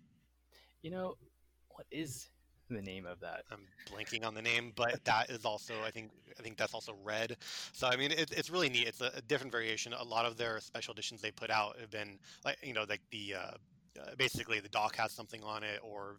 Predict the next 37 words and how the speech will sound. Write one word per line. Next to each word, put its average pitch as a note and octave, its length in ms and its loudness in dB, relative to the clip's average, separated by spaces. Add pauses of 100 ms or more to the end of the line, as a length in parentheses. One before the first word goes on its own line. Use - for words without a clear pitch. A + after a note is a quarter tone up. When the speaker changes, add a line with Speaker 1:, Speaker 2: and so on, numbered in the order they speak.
Speaker 2:
very, A2+ 340 0
or A2+ 100 -4
the G2+ 80 -16
Joy-Cons A2 520 -4
are A2+ 100 -4
a G#2+ 60 -8
different A2 240 -10
color. A2 260 -2 (300)
It's - 120 -4
nice C3 140 4
to - 80 -4
see B2+ 160 -2
the A2+ 240 0
actual G#2 400 0
Switch - 260 -8
system A2 340 -12
getting, G2+ 360 -8 (260)
you G#2 80 -18
know, F#2+ 160 -16
kind G2 220 -4
of, F#2+ 80 -10 (560)
uh, - 140 -14 (400)
iterated G2 400 -6
on. G2 180 -8 (640)
Speaker 1:
Yes. G2+ 560 -4 (420)
Um, A2 160 2
it G#2+ 80 0
is C3 240 4
interesting F#2+ 720 -2
that F2+ 240 -2
this F#2+ 240 -8
is, F2+ 540 -10 (420)
um, - 460 -10 (880)
we're - 60 -12
getting F#2+ 180 -2
into F2+ 420 -8
Zelda F2+ 460 -4